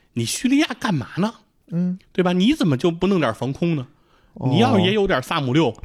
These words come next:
Speaker 1: 你不就是把他的飞机就能给打下来了吗？
Speaker 2: 对啊。
Speaker 1: 对吧？你说你，你咋就没有像我
Speaker 2: 那就没有嘛。
Speaker 1: 准备的，准备这么好呢？
Speaker 2: 是啊。
Speaker 1: 对吧？这就是就无可奈何嘛，就是他要求他的装甲部队说：
Speaker 2: 哦。
Speaker 1: “那现在不要固守阵地了，
Speaker 2: 嗯。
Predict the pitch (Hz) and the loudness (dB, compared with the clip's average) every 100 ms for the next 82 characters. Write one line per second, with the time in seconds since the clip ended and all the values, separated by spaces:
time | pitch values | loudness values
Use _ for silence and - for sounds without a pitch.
0 | - _ - 135 143 190 170 131 104 - | -16 _ -6 -4 0 2 2 0 -4 -6
1 | 165 151 190 180 185 156 196 - - 110 | -6 -4 -4 -4 -2 -4 -6 -12 -10 -6
2 | 170 196 170 160 147 135 135 - - 165 | -2 0 -2 0 0 0 -2 -6 -6 -4
3 | 175 127 123 - 175 220 185 214 - 117 | -4 -8 -10 -8 -4 -2 -2 -4 -4 -2
4 | 123 120 170 170 - 175 117 113 220 - | 0 2 2 0 0 -4 -2 -2 0 2
5 | 139 165 175 92 127 160 - - 151 180 | 2 4 2 0 -2 -4 -4 0 0 0
6 | 202 - 120 104 123 170 - 180 160 165 | -2 -2 -4 -2 -2 -2 -2 -2 0 -2
7 | 117 120 185 185 185 165 - 156 131 - | -4 -2 0 2 2 0 0 0 2 2
8 | 135 110 101 117 117 - 110 104 - 147 | 0 -2 -2 0 0 -2 -2 -4 -4 -4
9 | 139 139 117 113 123 117 104 120 101 92 | 0 0 0 -4 -2 -2 -2 -2 -2 -6
10 | 101 95 101 107 101 110 _ - 110 127 | -6 -8 -4 -2 -2 -4 _ -14 -6 -2
11 | 113 120 127 - 131 104 98 107 120 101 | -2 0 -2 0 -2 -2 -8 -8 -6 -8
12 | 107 _ 107 90 | -14 _ -6 -4